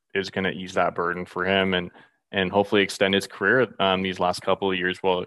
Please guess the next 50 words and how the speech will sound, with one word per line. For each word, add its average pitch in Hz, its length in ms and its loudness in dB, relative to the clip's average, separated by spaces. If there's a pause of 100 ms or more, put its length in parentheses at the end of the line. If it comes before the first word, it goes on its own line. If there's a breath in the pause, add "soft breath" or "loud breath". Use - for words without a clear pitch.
(140)
while 92 240 -2
he 92 100 -2
is 95 140 -4
in 95 100 -4
the 90 80 -6
league, 92 260 -2
hoping 95 360 -2
to 90 160 2
see - 180 -6
LeBron 90 340 2
obviously 87 300 -2
play 87 280 -2
productive 87 380 -4
basketball 90 440 0
until 87 240 -4
he 85 40 -4
retires. 90 640 0
<laughs> - 920 -6
Um, 98 560 2 (100)
but 90 260 4 (1000)
like 113 180 2
you 120 60 -4
said, - 220 0
I 107 100 0
think 147 240 -4
Rob, 104 480 4
just - 320 -8 (120)
Pelinka, 98 520 2 (960)
swinging 104 320 -4
for 151 100 -4
the 143 80 -4
fences 110 480 -2
and, 92 220 -4
and 101 100 -2
not 104 160 2
being 117 120 -2
afraid 113 340 0
to 107 100 -4
kinda 98 240 -2
go 92 220 0
all 104 180 4
out 101 220 4
while 95 240 4
he 101 180 -6
knows 95 300 -2
this - 160 -12
title 95 260 0
window 92 300 -2
is 92 200 -4
open. - 480 -8